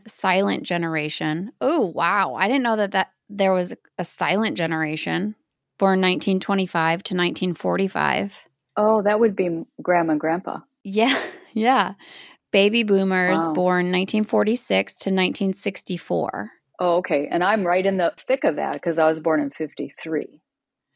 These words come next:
Speaker 1: So the youngest boomer is sixty, turning sixty.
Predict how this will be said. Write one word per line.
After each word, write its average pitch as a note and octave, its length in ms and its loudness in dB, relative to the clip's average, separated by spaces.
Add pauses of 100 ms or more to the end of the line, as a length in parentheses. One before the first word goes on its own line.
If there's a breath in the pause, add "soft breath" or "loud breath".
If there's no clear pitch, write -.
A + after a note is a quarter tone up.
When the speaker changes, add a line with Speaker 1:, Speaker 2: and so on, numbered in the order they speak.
(160)
Speaker 1:
So C#4 160 0
the C4 120 0
youngest A#3 580 0
boomer A3 320 0
is F3 120 -4
sixty, - 680 -10 (220)
turning G3 380 2
sixty. - 640 -6